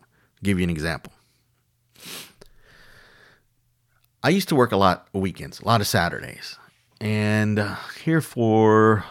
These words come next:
almost two years, I haven't worked Saturdays. So I have my full weekends,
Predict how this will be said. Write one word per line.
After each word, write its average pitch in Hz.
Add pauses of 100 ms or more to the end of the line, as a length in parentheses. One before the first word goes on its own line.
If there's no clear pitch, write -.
(140)
almost 123
two 101
years, 90
I 95
haven't 95
worked 78
Saturdays. - (1800)
So -
I 117
have 139
my 95
full 113
weekends, 80